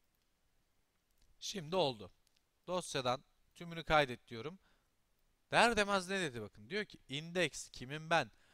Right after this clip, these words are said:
Portfolyo sayfaları, iletişim bunlar da güncellensin mi diyor.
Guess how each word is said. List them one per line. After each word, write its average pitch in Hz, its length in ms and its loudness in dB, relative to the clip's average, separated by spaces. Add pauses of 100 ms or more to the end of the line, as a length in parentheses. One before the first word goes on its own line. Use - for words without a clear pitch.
(220)
Portfolyo 139 580 -6
sayfaları, 151 560 2
iletişim 131 580 -6 (160)
bunlar 143 320 0
da 156 60 -4
güncellensin 147 800 -2
mi 123 140 -16
diyor. 92 180 -16